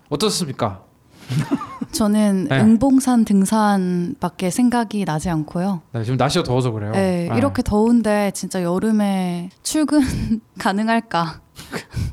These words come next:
Speaker 1: 많은 분들이 힘드실 것 같아요. 옛날에는 저 그런 일도 있어요. 옛날에 지하철에
Speaker 2: 네.
Speaker 1: 그게 없었대요. 그
Speaker 2: 에어컨이요?
Speaker 1: 에어컨이 없어가지고
Speaker 2: 아.
Speaker 1: 그 폭염일 때 지하철로 사망자가 발생했대요.
Speaker 2: <gasps>
Speaker 1: 가다가 만원 지하철에서 더워가지고 주-,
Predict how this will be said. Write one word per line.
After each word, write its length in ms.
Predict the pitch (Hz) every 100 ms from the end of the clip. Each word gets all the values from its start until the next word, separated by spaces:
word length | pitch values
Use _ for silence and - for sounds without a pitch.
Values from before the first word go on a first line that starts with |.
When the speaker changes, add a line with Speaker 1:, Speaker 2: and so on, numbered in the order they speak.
| -
Speaker 1:
많은 240 | 123 165
분들이 280 | 156 143 135
힘드실 260 | 180 196 -
것 120 | 117
같아요. 160 | 117
옛날에는 760 | 143 254 277 226 151 165 156 104 95 -
저 180 | 131 120
그런 720 | - 123 127 170 180 175 135
일도 180 | 123 117
있어요. 180 | - 123
옛날에 280 | 220 247
지하철에 760 | 202 - 165 165 147 123 120 139
Speaker 2:
네. 440 | 156 175 160 175 170 _
Speaker 1:
그게 220 | - 156
없었대요. 680 | 160 - 139 110 104 113 107
그 40 | 139
Speaker 2:
에어컨이요? 280 | 202 113 131
Speaker 1:
에어컨이 300 | 165 196 143
없어가지고 420 | - 139 123 120
Speaker 2:
아. 760 | 180 180 185 185 185 180 170 170 -
Speaker 1:
그 120 | -
폭염일 1000 | 123 233 262 254 233 208 185 170 147 143
때 220 | 147 139
지하철로 580 | 135 143 160 165 160 135
사망자가 420 | 120 233 269 233
발생했대요. 540 | 123 110 107 101 - 98
Speaker 2:
<gasps> 320 | 107 135 110
Speaker 1:
가다가 500 | 113 117 104 107 107
만원 260 | 107 131 143
지하철에서 320 | 131 127 117
더워가지고 420 | - 123 127 107
주-, 100 | -